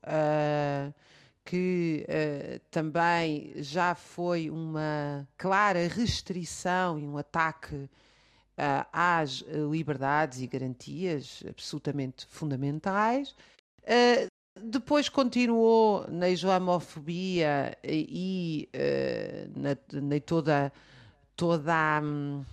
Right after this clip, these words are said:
toda a tentativa de regulamentar, eh, e impedir, eh,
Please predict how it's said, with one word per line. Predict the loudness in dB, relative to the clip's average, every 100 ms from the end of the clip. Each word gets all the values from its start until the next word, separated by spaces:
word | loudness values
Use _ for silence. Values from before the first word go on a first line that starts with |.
| -18 _ _ _ _ _ _ -14 _
toda | -2 2
a | 2
tentativa | 2 0 2 0 0 -4 2 4 4 0 0
de | 0
regulamentar, | 0 -2 0 2 2 2 0 -2 2 4 6 4 2 -2 -10 -20 -20 -20 -8
eh, | 0 2 4 4 2 0
e | -2 -2
impedir, | -2 -2 -4 -2 0 0 0 0 0 -4 -4
eh, | -2 0 2 2 0 -2 -4 -6